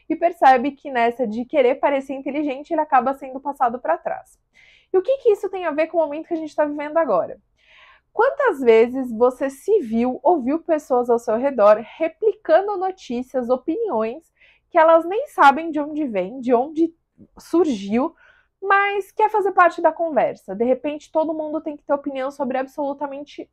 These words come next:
tudo que tá acontecendo no mundo. Indiferente do que seja, seja político, seja de território, seja de uma nova tendência, de repente, você precisa estar muito informado sobre tudo.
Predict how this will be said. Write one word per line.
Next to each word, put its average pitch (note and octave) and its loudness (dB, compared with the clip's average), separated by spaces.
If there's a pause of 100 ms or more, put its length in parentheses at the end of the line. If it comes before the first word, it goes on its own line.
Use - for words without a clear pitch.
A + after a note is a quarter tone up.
(140)
tudo G4 4
que - -16
tá F4+ 0
acontecendo E4 -6
no F#4 -8
mundo. G3+ -10 (360)
Indiferente D#4+ -2
do C#4 -6
que - -20
seja, A#3+ 2
seja A#3 -2
político, A#3 -6
seja A#3 -2
de - -14
território, A3+ 4
seja A#3 -2
de A3 -12
uma A3+ -2
nova A3+ 0
tendência, B3+ -8 (380)
de A3+ 6
repente, C#4 0
você A#3 -2
precisa C#4+ -6
estar C#4+ -2
muito C4 -8
informado B3 -4
sobre A#3+ -6
tudo. E3 -8